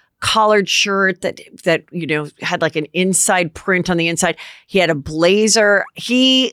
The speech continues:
looked good. And this woman goes, Peter comes back, 'cause when we go to parties, we don't really hang out that much. We talk to different people and then come together throughout the night. And Peter comes up to me, and the new friend that I have says,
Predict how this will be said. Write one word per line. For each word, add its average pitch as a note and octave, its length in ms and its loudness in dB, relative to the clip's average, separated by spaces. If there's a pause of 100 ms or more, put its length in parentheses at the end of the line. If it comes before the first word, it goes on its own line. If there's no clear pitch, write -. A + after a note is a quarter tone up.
looked G3 400 0
good. B2+ 360 -2 (720)
And G3+ 580 2
this G#3+ 240 -4
woman C#4+ 320 2
goes, F3+ 600 0 (220)
Peter G#3 260 0
comes G3+ 280 0
back, D#3+ 380 -2
'cause G3 100 -4
when B3+ 160 2
we C#4+ 80 2
go C#4+ 120 2
to B3 80 0
parties, F#3 340 2
we F3 60 2
don't E3 160 2
really D#3+ 180 2
hang D#3+ 220 0
out D#3+ 160 0
that E3+ 100 2
much. D#3+ 180 -2
We D#3+ 60 -8
talk D#3 200 -2
to - 80 -18
different E3 280 -4
people D#3 300 0
and D3 80 -2
then D3 80 -6
come D#3+ 180 0
together D3 400 -2
throughout D3 280 -2
the D#3 60 -4
night. C#3+ 200 -2 (640)
And G3+ 440 0 (420)
Peter A3+ 200 2
comes A#3+ 240 0
up A#3 120 0
to G#3 180 -2 (180)
me, F3 200 0
and F#3+ 140 0
the F3+ 60 2
new F#3+ 240 4
friend F3+ 520 -2
that E3+ 120 2
I E3 80 2
have D#3+ 340 0 (220)
says, E3 460 0